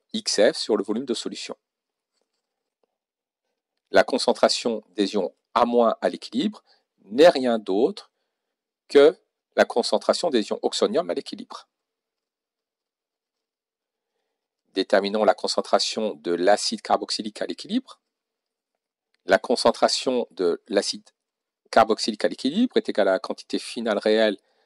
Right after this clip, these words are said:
de l'acide carboxylique divisé par le volume de solution. Donc c'est égal à Ca fois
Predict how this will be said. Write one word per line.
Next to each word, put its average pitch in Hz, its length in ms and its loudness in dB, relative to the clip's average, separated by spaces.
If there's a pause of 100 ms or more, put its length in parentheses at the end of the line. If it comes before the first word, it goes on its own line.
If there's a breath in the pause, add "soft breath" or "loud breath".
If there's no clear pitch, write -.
(300)
de 98 100 -2
l'acide 101 280 -2
carboxylique 101 760 -2 (380)
divisé 120 340 0
par 117 140 4
le 113 80 4
volume 139 240 -2
de 160 100 0
solution. - 440 -4 (280)
Donc 92 220 -12
c'est - 180 -10
égal 117 200 4
à - 60 2
Ca 117 380 6
fois - 360 0